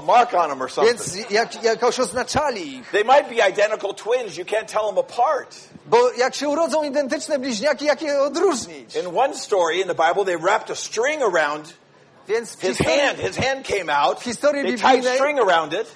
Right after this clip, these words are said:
Speaker 2: w-, jeden z nich wyciągnął rękę, więc obwiązali go jakimś sznurkiem.
Speaker 1: Then the hand came in.
Speaker 2: A później schował ten
Speaker 1: And the other one
Speaker 2: tego.
Speaker 1: came out.
Speaker 2: I inny wyszedł.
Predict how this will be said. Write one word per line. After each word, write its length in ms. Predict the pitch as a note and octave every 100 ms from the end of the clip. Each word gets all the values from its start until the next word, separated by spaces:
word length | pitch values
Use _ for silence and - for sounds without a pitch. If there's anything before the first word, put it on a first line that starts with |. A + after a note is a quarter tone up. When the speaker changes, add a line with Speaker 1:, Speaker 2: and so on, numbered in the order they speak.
| -
Speaker 2:
w-, 200 | C#3+ F3
jeden 260 | G3 B3+ C4+
z 40 | A#3
nich 140 | B3+
wyciągnął 440 | A#3+ C#4 D4 C4+
rękę, 300 | B3 B3+ B3+
więc 220 | C4+ B3+ C4
obwiązali 580 | G3+ B3 G#3+ C#4+ B3
go 80 | G#3+
jakimś 340 | A#3 G#3+ G#3+ -
sznurkiem. 580 | A#3+ A3 F#3 G#3+ C#4 -
Speaker 1:
Then 160 | A3 B3
the 60 |
hand 300 | A3 C#4+ D4 A3+
came 140 | A#3 F#3+ F3+
in. 160 | A#3 C#4+ - -
Speaker 2:
A 100 | -
później 320 | C#4+ B3 D#4+
schował 400 | - - - C4
ten 120 | C4
Speaker 1:
And 100 | G#3+
the 120 | C4+ D#4
other 120 | D#4+ C#4
one 140 | C4
Speaker 2:
tego. 140 | -
Speaker 1:
came 120 | D4 D4+ E4
out. 280 | E4+ -
Speaker 2:
I 180 | A#3 E4
inny 260 | F4+ F4 D4+
wyszedł. 500 | C4+ - G#3 D#3 C#3+